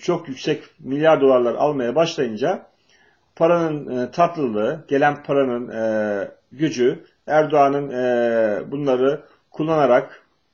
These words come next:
e, kendi şahsi servetini çok yüksek bir noktaya taşıması, terör örgütlerinin babası olması ve, e, altı yedi yıldır bu otuz tane terör örgütü militanlarına, e, beş yüz dolarla bin beş yüz dolar arası değişen maaşlar vermesiyle,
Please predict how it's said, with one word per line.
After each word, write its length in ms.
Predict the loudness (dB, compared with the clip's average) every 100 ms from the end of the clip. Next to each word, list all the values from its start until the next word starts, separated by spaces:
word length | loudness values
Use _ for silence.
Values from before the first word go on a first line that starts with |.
| _ _ _
e, 220 | -4 -4
kendi 320 | -2 -2 -2 -2
şahsi 360 | 0 -2 -4
servetini 720 | -2 0 0 -4 -6 -6 -8 -14 _
çok 300 | -10 -10 -10
yüksek 320 | -10 -10 -8
bir 60 |
noktaya 380 | -8 -6 -4 -4
taşıması, 720 | -4 -6 -6 -8 -6 -6 -8 -14 -20 -20 _
terör 300 | -4 2 4
örgütlerinin 560 | 4 -2 -4 -4 -4 0
babası 400 | 2 2 0 0
olması 480 | 0 -2 -6 -8 -8 _ _
ve, 240 | -8 -2 -2
e, 420 | -2 -4 -4 -4
altı 440 | 0 2 0 -4
yedi 260 | -2 0 2
yıldır 440 | 0 0 -6 -8 _ _ _ _ _ _ -6
bu 300 | -4 -6 -4
otuz 280 | -4 -2 -2
tane 240 | 0 0
terör 160 | -2 -4
örgütü 300 | -2 -6 -6
militanlarına, 800 | -6 -2 -2 -2 -4 -6 -6 -10 _ _ _ _ _
e, 260 | -4 -2 0
beş 180 | 0 -2
yüz 120 | -2
dolarla 320 | 0 0 -2
bin 160 | -6 -4
beş 180 | -4 -2
yüz 80 |
dolar 120 | -2 -2
arası 280 | -4 -4
değişen 320 | -2 -2 -4 -4
maaşlar 480 | -2 -2 -2 -2
vermesiyle, 640 | -2 -8 -10 -8 -6 -6